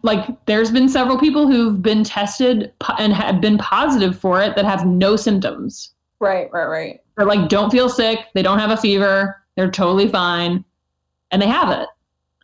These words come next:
Speaker 1: And so it's like, I also might just be carrying it around.
Speaker 2: Sure. Yeah. I mean,
Speaker 1: And
Speaker 2: that, I
Speaker 1: so
Speaker 2: think you pretty much would have a fever, I think. I don't know. What do we really know? So that's why I'm like,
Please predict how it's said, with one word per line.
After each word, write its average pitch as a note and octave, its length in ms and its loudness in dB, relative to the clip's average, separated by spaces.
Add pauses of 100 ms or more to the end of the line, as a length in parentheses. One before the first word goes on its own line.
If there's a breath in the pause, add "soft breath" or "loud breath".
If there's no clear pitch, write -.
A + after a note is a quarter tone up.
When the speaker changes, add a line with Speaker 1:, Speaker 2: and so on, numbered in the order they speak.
(500)
Speaker 1:
And G#3+ 160 0
so A3 160 2
it's G#3+ 140 -2
like, F#3+ 340 -2 (300)
I G#3 120 0
also C4 380 2
might G3+ 400 0
just G#3+ 160 -4
be A3+ 220 0
carrying G3 360 -4
it A3+ 140 0
around. A3+ 580 -2 (300)
Speaker 2:
Sure. F3+ 460 -4 (180)
Yeah. F#3+ 360 -4 (440 loud breath)
I G3+ 40 -2
mean, A3 100 2
Speaker 1:
And A3 80 2
Speaker 2:
that, A4 160 0
I G#3+ 160 2
Speaker 1:
so G#3 140 0
Speaker 2:
think C#5 200 -6
you C#5 300 -6 (140)
pretty D#4+ 540 -8 (200)
much C#4+ 400 -6 (100)
would C#4 160 -4
have B3+ 260 -4
a C4 120 -6
fever, C#4 760 -6
I G#3+ 120 -10 (120)
think. B3 460 -8 (260)
I A3+ 100 0
don't A3 160 -2
know. G3+ 300 -6 (220)
What C#4+ 160 0
do D4+ 80 -2
we D4 120 -4
really A3+ 300 -6
know? E3+ 160 -14 (500 soft breath)
So C#4 220 -4
that's D#4 300 -2
why F#4 220 -4
I'm E4+ 100 -10
like, B3 400 -10